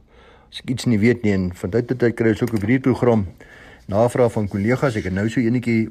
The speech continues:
ontvang. Ek dink nie dit was bedoel eintlik vir die program nie, maar dit is toch van algemene belang. Hy skryf dat 'n kliënt het aan hom gevra, eh, terwyl hy besig was met sy testament opstel, wat sy regsposisie is,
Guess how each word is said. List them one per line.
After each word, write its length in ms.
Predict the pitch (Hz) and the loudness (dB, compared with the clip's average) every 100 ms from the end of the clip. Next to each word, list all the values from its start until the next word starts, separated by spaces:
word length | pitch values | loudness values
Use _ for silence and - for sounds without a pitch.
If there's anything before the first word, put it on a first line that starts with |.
| 95 | -6
ontvang. 360 | 90 139 127 | -6 -2 -2
Ek 80 | 98 | -2
dink 160 | 107 127 | -2 -2
nie 80 | |
dit 120 | 123 101 | -2 -2
was 160 | 101 - | -2 -4
bedoel 300 | 101 120 95 | -2 0 2
eintlik 200 | 113 107 | -2 -2
vir 120 | 104 | -6
die 60 | 92 | -4
program 300 | 95 127 135 | -6 -4 -2
nie, 80 | 147 | -2
maar 140 | 120 | -2
dit 60 | 110 | -2
is 60 | |
toch 160 | - 156 | -2 -2
van 120 | 131 | -2
algemene 480 | - 139 - 135 120 98 | -4 -6 -2 0 0 0
belang. 380 | 98 120 117 123 - - - - - - | 2 2 2 -2 -10 -20 -20 -20 -16 -8
Hy 100 | 101 | -6
skryf 360 | - 135 143 120 | -2 0 0 0
dat 160 | 101 | -2
'n 80 | 104 | -2
kliënt 320 | 98 95 135 | 0 0 2
het 260 | 127 113 - | -2 -6 -8
aan 100 | - | -2
hom 100 | 95 | -2
gevra, 540 | 90 - 131 117 113 151 _ - - - - - _ - - | -4 -4 2 2 2 -4 _ -20 -20 -20 -20 -20 _ -16 -8
eh, 180 | 104 98 | -4 -4
terwyl 260 | 95 95 110 | -4 -2 0
hy 80 | 110 | 0
besig 320 | 104 113 110 | 0 0 0
was 220 | 117 110 | 0 0
met 160 | 101 - | -6 0
sy 280 | 101 92 - _ _ - _ _ | 0 0 -6 _ _ -20 _ _
testament 540 | 113 101 104 104 143 | -8 -4 -2 0 0
opstel, 540 | 110 110 - 107 110 160 - _ - _ - _ | 0 -4 -2 0 0 -4 -12 _ -20 _ -20 _
wat 160 | 107 | -4
sy 140 | - 131 | 0 2
regsposisie 800 | 101 135 - 143 120 110 113 - | 2 0 -2 0 0 0 0 2
is, 680 | 131 113 - - - - | 0 0 -4 -14 -14 -18